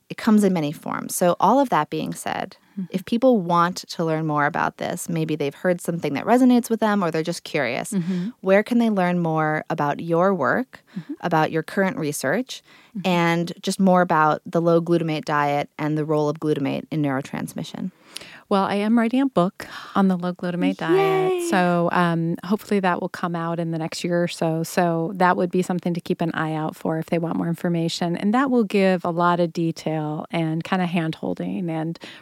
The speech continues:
Speaker 2: recipes and things that I think will be very, very helpful. Um, but right now,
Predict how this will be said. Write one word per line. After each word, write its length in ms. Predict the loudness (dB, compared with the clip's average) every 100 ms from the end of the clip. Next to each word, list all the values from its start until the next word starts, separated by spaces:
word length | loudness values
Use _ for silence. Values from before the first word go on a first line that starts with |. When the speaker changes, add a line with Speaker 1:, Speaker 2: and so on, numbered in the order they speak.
| 4
Speaker 2:
recipes 800 | 4 4 -4 -2 -4 -2 -4 -2
and 300 | -2 -2 -6 -12 -18 -6
things 320 | -2 0 -2
that 160 | -2 -4
I 80 | -2
think 240 | -4 -4
will 80 | -4
be 260 | -2 -4 -4
very, 440 | -2 0 0 -4
very 540 | -4 -4 -4 -4 -6 -8
helpful. 720 | -8 -4 -4 -6 -8 -6 -6 -12 -20 -2
Um, 480 | 2 2 2 0 -4 -8 -20 -8
but 120 | 0 2
right 220 | 2 0
now, 540 | 0 2 4 4 2